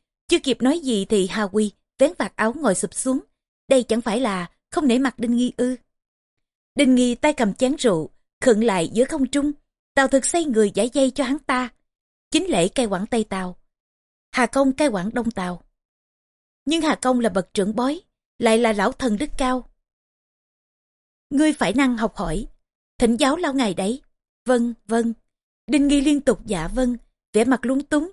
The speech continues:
chuyển thành nét tươi cười. Bên người chắp tay. Tại hạ có chỗ nào không phải, tại hạ có chỗ nào không phải, xin Hà Công chỉ giáo. Tục ngữ có câu,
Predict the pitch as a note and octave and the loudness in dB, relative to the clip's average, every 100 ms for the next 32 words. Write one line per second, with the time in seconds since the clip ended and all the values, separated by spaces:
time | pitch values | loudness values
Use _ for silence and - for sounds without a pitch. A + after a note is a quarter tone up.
0 | _ G#3 A3+ A#3 G#3 - B3+ A#3 - G3+ | _ -4 -2 -2 -4 -4 -4 -2 -2 -2
1 | G3 - _ _ _ _ _ _ _ A3 | -2 -8 _ _ _ _ _ _ _ 2
2 | C#4+ C4+ G#3+ F3+ A3+ D4+ - A#3 A3+ - | 4 4 2 2 -2 -4 -4 -4 -4 -8
3 | _ _ _ _ _ _ _ _ _ _ | _ _ _ _ _ _ _ _ _ _
4 | _ _ _ A#3 G#3 A#3+ D#3 D3 - - | _ _ _ 0 2 0 -2 -4 -6 -6
5 | F4 A3 C#4 A#3+ F#3 - C4 - A3+ D#3 | -2 0 2 0 -4 -4 -6 -4 -8 -8
6 | F#3 C#4+ _ _ _ _ _ A#3 G#3 A3 | -10 -14 _ _ _ _ _ 0 2 -2
7 | E3 D4 D4 A3+ C4 G3 E3+ A#3+ A3+ G3 | -2 -4 -2 0 2 0 -2 -4 -4 -6
8 | D#3 G#3+ - _ _ - - C#4+ C4 E3+ | -8 -10 -16 _ _ -8 -4 -2 -4 -2
9 | C4+ C4+ C4 _ - G#3+ C4+ C4+ F4+ - | -2 -2 -4 _ -6 -2 0 -2 -4 -12
10 | _ _ _ _ _ _ A#3+ - G3+ A3 | _ _ _ _ _ _ 2 2 -2 0
11 | C4+ C#4 A3 G#3 | -4 -2 -4 -4